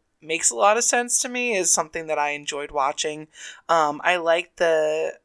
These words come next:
I like the avenue that they took of giving Megyn Kelly the, um, the lead of this movie, um, so we can hear her side of it and how her and Gretchen, uh, Carlson, um, really paved the way for other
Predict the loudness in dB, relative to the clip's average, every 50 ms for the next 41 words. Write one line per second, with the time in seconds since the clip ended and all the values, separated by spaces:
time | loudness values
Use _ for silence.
0 | _ -6 -4 -4 -4 -6 -8 -6 -6 -4 -4 -2 -4 -4 -6 -8 -8 -12 _ _
1 | _ _ _ _ 2 4 4 4 4 2 -2 -4 -4 -4 -4 -4 -4 -6 -6 -6
2 | -6 0 2 2 2 2 2 -2 -4 -4 -4 -8 -10 -8 -6 -6 -6 -6 -8 -8
3 | -8 -8 -8 -8 -12 -14 -8 -4 -4 -4 -4 -4 -6 -8 -10 -10 -8 -8 -6 -4
4 | -4 -6 -6 -8 -10 -8 -8 -6 -6 -6 -8 -10 -12 -16 -20 -20 _ _ _ _
5 | _ _ _ _ -16 -14 -12 -10 -10 -8 -8 -8 -8 -8 -4 -2 -2 -2 -2 -4
6 | -8 -8 -6 -6 -6 -8 -8 -10 _ _ -20 -20 -20 -20 -8 -2 0 2 2 2
7 | 2 0 -2 -2 -2 -2 -2 -2 -4 -10 -14 -14 -14 -12 -8 -4 -2 -2 -2 -2
8 | -4 -2 0 2 2 4 4 4 2 2 -2 0 2 2 2 2 0 -2 -6 -8
9 | -4 -2 0 2 2 2 2 0 0 2 2 2 0 0 -4 -6 -4 0 0 0
10 | 0 -2 -4 -6 -6 -8 -10 -12 -10 -8 -6 -4 -4 -4 -4 -6 -6 -4 -2 0
11 | 0 2 0 0 -2 -4 -8 -16 _ -20 -20 -20 -20 -20 -20 _ _ -2 0 2
12 | 2 0 0 -2 -6 -10 -14 -16 -20 _ _ _ _ _ _ _ _ _ _ -20
13 | -20 _ 0 4 4 6 4 4 2 -2 -6 -10 _ 0 2 2 2 2 2 0
14 | -2 0 2 2 2 2 2 0 -2 -4 -4 -2 -2 -2 -2 -4 -6 -8 -8 -8
15 | -10 -10 -12